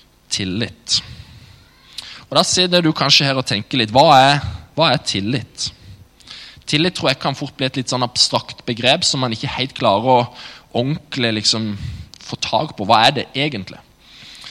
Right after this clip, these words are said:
Og hvis du står, slår opp i Pauls i ordbok, så ligger det en definisjon på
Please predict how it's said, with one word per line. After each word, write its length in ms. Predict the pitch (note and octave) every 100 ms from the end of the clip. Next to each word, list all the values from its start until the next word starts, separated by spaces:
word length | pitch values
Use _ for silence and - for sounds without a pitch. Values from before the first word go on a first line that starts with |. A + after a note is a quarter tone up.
| - - -
Og 140 | C#3 D#3
hvis 100 | -
du 80 |
står, 300 | D#3 - E3 -
slår 260 | - D#3 F3
opp 140 | F3+
i 100 | D3
Pauls 380 | - B2 E3 - C#3+
i 60 |
ordbok, 500 | A#2+ A2+ D3+ A#3 E3 - - - - - _ - - - -
så 640 | - - - - C#3+ C#3+ C3+
ligger 240 | C#3 D3+
det 80 | C3+
en 140 | A#2+
definisjon 560 | A#2 - B2 - A2+ A#2+
på 120 | B2